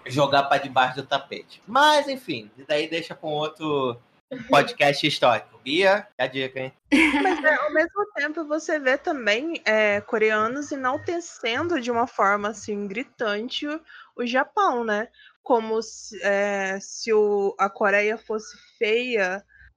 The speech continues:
Speaker 2: a Coreia fosse suja e o Japão fosse bonito,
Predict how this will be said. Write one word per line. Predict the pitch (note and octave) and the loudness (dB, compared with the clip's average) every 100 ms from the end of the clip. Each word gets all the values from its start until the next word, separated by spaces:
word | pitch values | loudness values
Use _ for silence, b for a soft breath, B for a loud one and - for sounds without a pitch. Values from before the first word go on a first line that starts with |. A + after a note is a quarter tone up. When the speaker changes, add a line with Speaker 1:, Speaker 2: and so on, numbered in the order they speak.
| - | -10
Speaker 2:
a | G3 | -2
Coreia | G#3+ F#3+ G3 | 2 2 2
fosse | G#3+ G3+ G3+ - - | 0 -8 -10 -10 -8
suja | G#3+ G#3 G#3+ A3+ | -2 -2 -2 -6
e | |
o | |
Japão | G#3+ A3+ A3 G#3+ | -2 -2 -2 -6
fosse | A3 A3+ - | -4 -8 -6
bonito, | A3+ A3 G#3+ A3 A3+ - F#3 | -6 -4 -4 -4 -6 -8 -12